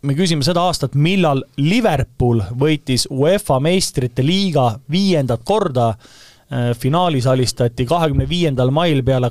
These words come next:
kolm kolm lõppenud normaalaega penaltidega A C Milan, kusjuures poolajapausile läks hilisem võitja Liverpool null kolm kaotusseisust.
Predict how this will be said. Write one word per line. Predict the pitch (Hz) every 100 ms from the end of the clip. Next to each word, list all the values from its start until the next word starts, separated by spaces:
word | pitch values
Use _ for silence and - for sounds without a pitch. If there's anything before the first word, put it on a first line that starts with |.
| -
kolm | 165 180 143
kolm | 170 160
lõppenud | 139 139 127 123
normaalaega | 123 131 156 160 143 156 127
penaltidega | 120 131 160 160 135 123 147
A | 151
C | -
Milan, | 127 180 214 135 117
kusjuures | 131 120 135 123
poolajapausile | - 185 147 127 127 135 127 123 123
läks | 123 123 -
hilisem | 165 123 127
võitja | 143 165 - 127 120 117
Liverpool | 135 156 131 - 123 120
null | 131 147 147
kolm | 120 160 131
kaotusseisust. | 131 143 - - 180 139 113